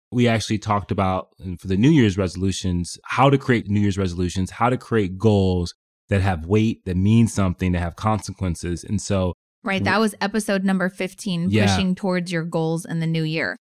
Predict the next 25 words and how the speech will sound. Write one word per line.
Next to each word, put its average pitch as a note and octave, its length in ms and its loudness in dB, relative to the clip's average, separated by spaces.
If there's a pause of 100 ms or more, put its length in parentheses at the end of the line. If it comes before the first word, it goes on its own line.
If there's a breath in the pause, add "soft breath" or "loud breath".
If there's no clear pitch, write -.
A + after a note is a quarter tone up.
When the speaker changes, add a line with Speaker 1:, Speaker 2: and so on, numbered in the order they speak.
(180)
Speaker 2:
You're A3+ 160 2
right, G#3 220 2
though. G3+ 220 2
We G3+ 140 2
also G3 420 0
talked F#3+ 440 0
in F#3 320 -2
episode F3 680 -2
number E3+ 320 -2
twelve G3 640 0
about F3 400 0
the F3+ 80 -2
ten G3+ 440 2
micro F#3 480 0
shifts E3+ 420 -6
that E3 140 -6
can F3+ 100 -6
help F3+ 220 -2
make E3 120 -6
a E3 60 -6
huge G3+ 340 0
difference E3+ 440 -4
in D#3+ 80 -8
your D#3 140 -2
life. C3 460 -6